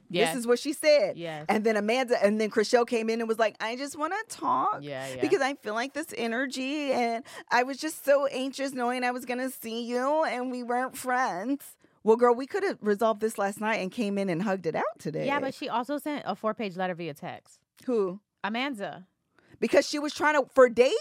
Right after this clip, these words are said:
Speaker 2: though. I don't like, I feel like Chrishell was doing it for the cameras, and I don't like that.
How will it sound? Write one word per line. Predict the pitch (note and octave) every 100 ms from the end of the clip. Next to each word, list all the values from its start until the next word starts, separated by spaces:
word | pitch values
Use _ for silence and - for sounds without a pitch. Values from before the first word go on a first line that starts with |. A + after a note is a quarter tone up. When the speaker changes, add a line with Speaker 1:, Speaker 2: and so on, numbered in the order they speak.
| C#5 D4
Speaker 2:
though. | A#3+ A3 F#3 D3 - - - G#3
I | C#4
don't | B4 C#4
like, | G#3+ A#3 - -
I | C4+
feel | - F4+ A4
like | A4
Chrishell | E4+ D4+ C4+ C#4+
was | D4
doing | B3+ C4+
it | C#4
for | C4+
the | A#3
cameras, | - B3+ C#4 A#3+
and | A3
I | G3+ B3
don't | E4
like | B3 C#4+ A#4
that. | - F#3+ D3+ -